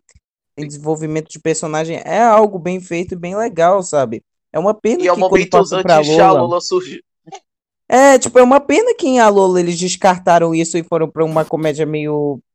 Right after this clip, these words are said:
Speaker 1: besta, assim, sabe? É uma pena. Eu gosto muito da, da saga de,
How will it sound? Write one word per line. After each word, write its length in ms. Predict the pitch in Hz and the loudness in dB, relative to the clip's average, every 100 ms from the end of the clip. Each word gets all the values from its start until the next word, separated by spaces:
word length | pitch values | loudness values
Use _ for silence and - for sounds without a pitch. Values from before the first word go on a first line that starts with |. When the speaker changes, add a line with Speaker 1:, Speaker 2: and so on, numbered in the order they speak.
| _ | _
Speaker 1:
besta, 480 | 139 147 143 - 131 | -4 -2 -2 -6 -10
assim, 200 | - 139 | -8 -8
sabe? 220 | 135 127 | -6 -6
É 40 | |
uma 180 | 139 220 | -6 -8
pena. 440 | - 233 247 214 - _ _ - | -4 0 0 -2 -8 _ _ -6
Eu 100 | 196 | -2
gosto 320 | 180 233 - | 0 0 -2
muito 340 | 226 214 427 | -4 -2 -2
da, 320 | 220 165 143 123 | 0 2 2 0
da 160 | 127 | -4
saga 280 | 127 135 123 | -4 -4 -4
de, 240 | 127 127 | -6 -6